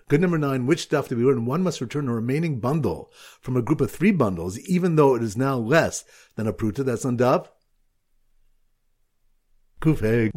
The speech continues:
Good. Number ten. Which Daf do we learn the reason why one who is Modeh B'Mikzas must take a Shavua? That's on Daf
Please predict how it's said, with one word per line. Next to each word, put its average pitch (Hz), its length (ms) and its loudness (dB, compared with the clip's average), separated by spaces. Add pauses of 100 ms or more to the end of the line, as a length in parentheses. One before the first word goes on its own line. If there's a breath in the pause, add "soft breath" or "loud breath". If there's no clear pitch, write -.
Good. 175 180 6
Number 151 240 0
ten. 185 260 4
Which 180 200 4
Daf 151 100 -6
do 190 80 -2
we 170 40 0
learn 156 80 -2
the 139 80 -2
reason 147 280 -2
why 135 160 0
one 165 240 0
who 165 100 0
is 117 120 -2
Modeh 165 220 2
B'Mikzas 143 840 -2 (320 soft breath)
must 143 260 0
take 143 180 2
a 113 40 0
Shavua? 117 440 0
That's 143 200 -2
on 123 160 -2
Daf 151 300 0